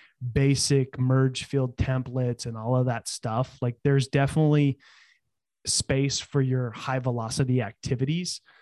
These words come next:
Um, but you gotta create some space for, like, the non-scalable stuff that takes time, the deep work, the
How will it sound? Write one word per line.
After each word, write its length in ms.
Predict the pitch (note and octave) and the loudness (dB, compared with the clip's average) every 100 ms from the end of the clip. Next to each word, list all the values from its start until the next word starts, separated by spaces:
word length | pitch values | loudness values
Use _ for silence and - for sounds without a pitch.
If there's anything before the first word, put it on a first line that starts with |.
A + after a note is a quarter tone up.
| _ _ | _ _
Um, 300 | B2+ B2 A2+ | 0 0 0
but 260 | A2+ A#2+ C#3+ | 0 0 0
you 60 | |
gotta 260 | C3+ C#3 C#3+ | 0 0 0
create 380 | - C3+ C3 C3 | -2 -2 -2 0
some 180 | C3 | -2
space 400 | A#2+ - B2+ B2+ | -4 -4 0 0
for, 160 | - C3 | 0 -4
like, 220 | A#2+ B2 | -4 -2
the 100 | B2+ | 0
non-scalable 960 | B2+ A#2 A2+ A#2 - A2+ G#2 G#2 G2+ G2 | 2 0 -2 -4 -4 -4 -6 -6 -6 -8
stuff 420 | - F#2 F2 - - | -4 -4 -6 -12 -14
that 140 | - | -8
takes 280 | - G#2+ - | -8 -8 -10
time, 340 | - - - - C3 | -10 -12 -12 -16 -4
the 240 | B2+ A2+ | -2 -2
deep 400 | A2+ C3+ C3+ C3 - - - _ | -2 2 4 2 -6 -14 -20 _
work, 400 | C3 C3 A2+ - - | -2 0 0 -6 -8
the 340 | B2 A#2+ A2 | -4 -2 -4